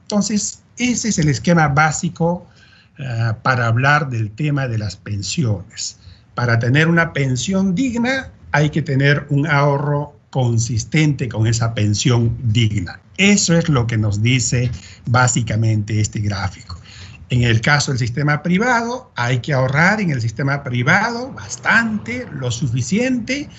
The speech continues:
para que ese ahorro suficiente pueda servir en la jubilación.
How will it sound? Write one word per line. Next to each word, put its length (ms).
para 300
que 260
ese 300
ahorro 480
suficiente 920
pueda 260
servir 540
en 180
la 120
jubilación. 760